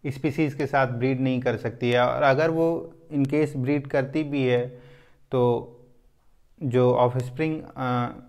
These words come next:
प्रोड्यूस होती है वो स्टेराइल ऑफस्प्रिंग प्रोड्यूस होती है, अगर हम कुछ एग्जांपल,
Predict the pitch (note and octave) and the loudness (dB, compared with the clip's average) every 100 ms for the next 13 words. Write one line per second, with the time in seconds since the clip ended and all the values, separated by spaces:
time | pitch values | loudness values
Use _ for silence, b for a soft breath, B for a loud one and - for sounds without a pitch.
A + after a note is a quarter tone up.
0 | - - B2+ C#3 C#3 C#3+ C3+ B2 B2 C#3 | -14 -2 0 2 2 0 0 0 2 2
1 | D3+ - D3+ C#3 C#3 C3+ B2 C3 B2 - | -2 -2 -2 2 4 4 2 0 -4 -4
2 | A#2+ A2+ A#2+ A2 A2 A2 A2+ A#2 A2 A2 | -6 -4 -4 -2 -4 -6 -6 -4 -4 -4
3 | A#2 A#2+ A#2+ B2 B2+ C3 A#2 A2+ A2 A2 | -2 -2 -2 -2 -2 -2 0 0 -2 -4
4 | B2 | -8